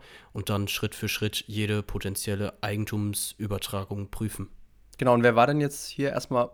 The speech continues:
Speaker 2: ursprünglich Eigentümer der P S fünf?
Speaker 1: Also ursprünglich, ähm, sagt ja der Sachverhalt zu Beginn, dass V jedenfalls bis zum ersten achten zweitausenddreiundzwanzig Eigentümer der P S fünf war.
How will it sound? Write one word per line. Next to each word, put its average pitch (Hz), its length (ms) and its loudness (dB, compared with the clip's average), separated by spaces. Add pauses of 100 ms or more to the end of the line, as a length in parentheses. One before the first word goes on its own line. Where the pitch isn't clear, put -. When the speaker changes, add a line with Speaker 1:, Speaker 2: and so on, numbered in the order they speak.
(120)
Speaker 2:
ursprünglich 151 600 0
Eigentümer 147 360 -2
der 139 100 -4
P 151 140 -8
S 151 100 -4
fünf? 165 320 -6 (140)
Speaker 1:
Also 107 240 -2
ursprünglich, 139 1040 2
ähm, 117 400 0
sagt 110 380 -2
ja 110 240 0
der 107 180 -2
Sachverhalt 120 420 -4
zu 113 140 -8
Beginn, 107 420 -2 (360)
dass - 180 0
V 107 340 2
jedenfalls 107 580 -2
bis - 280 -4
zum 101 160 -4
ersten 104 720 -2
achten 104 380 -4
zweitausenddreiundzwanzig 104 1080 -4
Eigentümer 123 420 -2
der 120 140 -2
P 120 160 -2
S 117 120 -4
fünf - 400 -6
war. 120 360 0